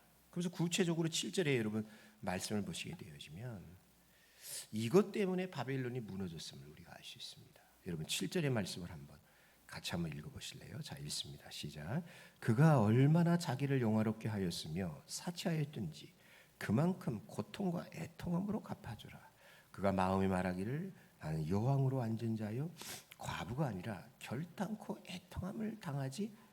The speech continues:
아니하리라 하니. 그러게요. 요, 여러분, 이 칠 절의 말씀을 정리해 보면 이 바벨론이라는 세상이 어떤 특성을 갖고 있는지 잘 알 수 있어요. 부유, 사치, 교만함입니다.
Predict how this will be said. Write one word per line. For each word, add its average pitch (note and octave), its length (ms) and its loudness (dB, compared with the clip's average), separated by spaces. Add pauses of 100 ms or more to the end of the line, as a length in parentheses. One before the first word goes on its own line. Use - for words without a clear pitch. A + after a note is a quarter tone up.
(120)
아니하리라 C#3 680 -2
하니. A#2+ 840 -4
그러게요. - 320 -20 (640)
요, F3 100 8
여러분, C3 260 6
이 A2+ 220 -2 (220)
칠 - 180 -4
절의 D#3 220 2
말씀을 F2+ 920 -4 (320)
정리해 G2+ 520 0
보면 F#2 420 -12 (760)
이 C#3+ 100 -8
바벨론이라는 D#3+ 920 -2
세상이 C#3+ 500 -6
어떤 F#3 640 -8
특성을 F#3 420 -8
갖고 C#3 260 -6
있는지 A#2 280 -8
잘 - 220 -10
알 - 100 -14
수 - 160 -14
있어요. - 280 -16 (1080)
부유, G2+ 300 -4 (440)
사치, - 580 -10 (380)
교만함입니다. - 800 -16